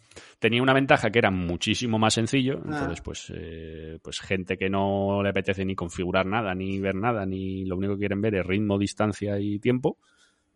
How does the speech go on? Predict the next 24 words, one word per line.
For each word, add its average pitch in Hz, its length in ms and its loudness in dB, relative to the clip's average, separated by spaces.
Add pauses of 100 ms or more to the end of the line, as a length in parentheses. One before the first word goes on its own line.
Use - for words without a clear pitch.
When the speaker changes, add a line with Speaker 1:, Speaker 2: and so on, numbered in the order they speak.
(120)
Speaker 1:
Mm, 85 320 -16 (340)
por 90 140 2
eso, 92 220 4
de 90 240 2
hecho, 85 240 0
Garmin 85 280 -2
lo 80 80 -2
sigue 87 200 -4
vendiendo, 90 400 0
porque 87 220 -6
es 82 80 -8
que 85 180 -6
el, 82 600 -8 (140)
el, 87 120 -10
para 85 160 -2
el 82 40 -6
tipo 90 220 -2
de 87 80 0
cliente 104 320 -2
que 85 40 -6
busca 85 240 -6
simplemente 87 500 -4
eso, 104 240 0 (180)
Speaker 2:
Hmm. 175 180 0